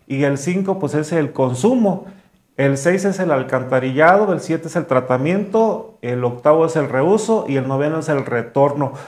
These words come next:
Vamos a hablar así de manera muy general porque, pues, sabemos que, eh, estamos muy recortados en el tiempo,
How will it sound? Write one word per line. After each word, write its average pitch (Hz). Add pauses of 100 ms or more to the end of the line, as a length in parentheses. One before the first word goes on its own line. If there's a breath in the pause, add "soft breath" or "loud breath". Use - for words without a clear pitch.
(140 loud breath)
Vamos 175
a 131
hablar 147
así 165
de 165
manera 151 (120)
muy 220
general 180 (160)
porque, 135
pues, 131
sabemos 156
que, 127 (220 soft breath)
eh, 120
estamos 151
muy 147
recortados 151
en 139
el 131
tiempo, 190